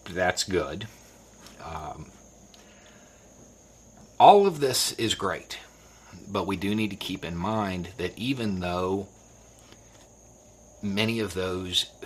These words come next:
who are involved with this, alleged to be involved with this, uh, are the type who would want to switch America from being the world's policeman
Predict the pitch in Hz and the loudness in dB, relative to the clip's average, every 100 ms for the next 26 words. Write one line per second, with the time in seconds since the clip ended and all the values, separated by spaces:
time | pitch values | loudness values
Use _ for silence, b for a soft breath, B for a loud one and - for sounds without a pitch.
0 | - 95 90 85 90 87 87 85 82 - | -8 -6 -4 -4 -4 -4 -4 -4 -6 -10
1 | B B B - 95 85 87 82 73 - | B B B -10 -2 0 0 -4 -10 -10
2 | - - - - - 73 76 73 - 78 | -14 -12 -10 -10 -12 -10 -8 -6 -8 -8
3 | 78 76 78 78 78 71 - - B B | -10 -8 -8 -8 -10 -10 -10 -10 B B
4 | B B B B B - - - - - | B B B B B -20 -14 -12 -12 -14
5 | - - - - - - - - 98 90 | -20 -20 -20 -20 -20 -20 -6 2 2 2
6 | 85 - 107 - - 95 90 92 98 - | -4 -2 -2 -4 -4 -4 -4 -4 -4 -4
7 | - 90 - - 92 - - - 92 85 | -6 -2 -2 -2 -2 0 -2 -2 -6 -4
8 | 87 87 - 85 82 - 87 85 87 85 | -2 -2 -2 -2 -4 -6 -4 -4 -4 -4
9 | 78 80 80 - - 76 90 101 - 104 | -4 -4 -4 -6 -8 -8 -4 -4 -4 -4
10 | 92 | -6